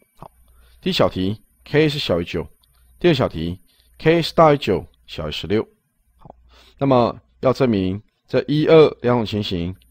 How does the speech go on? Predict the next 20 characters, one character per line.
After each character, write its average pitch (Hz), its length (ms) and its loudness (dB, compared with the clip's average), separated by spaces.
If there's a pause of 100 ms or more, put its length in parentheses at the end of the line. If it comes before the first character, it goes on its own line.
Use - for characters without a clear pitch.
(260)
这 143 100 -2
个 131 60 0
锥 139 200 2
线 131 240 0
呢， 110 320 0 (300)
都 180 240 6
与 151 80 4
椭 92 300 -4
圆 82 280 -6 (360)
方 190 140 2
程 165 80 2
式 175 140 -2
为 127 220 4
十 - 160 -4
六 151 220 4
分 143 160 0
之 139 160 -6
X 113 220 -6
平 107 180 -6
方 143 240 4